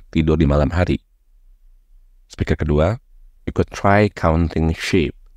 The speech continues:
Kamu bisa mencoba untuk menghitung domba. "What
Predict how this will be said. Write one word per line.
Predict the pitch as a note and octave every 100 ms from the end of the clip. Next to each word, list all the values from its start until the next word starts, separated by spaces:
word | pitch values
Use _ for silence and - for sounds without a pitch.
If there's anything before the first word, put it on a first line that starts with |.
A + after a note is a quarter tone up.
| F2+
Kamu | G2
bisa | A2+ F2+
mencoba | E2+ D#2+ D2 D#2 D2
untuk | - C#2+
menghitung | C#2+ - - D#2 D#2
domba. | G2 F2+ - _ - - - - - - - - - - - - - - - - _ _ - - - _ -
"What | D#2+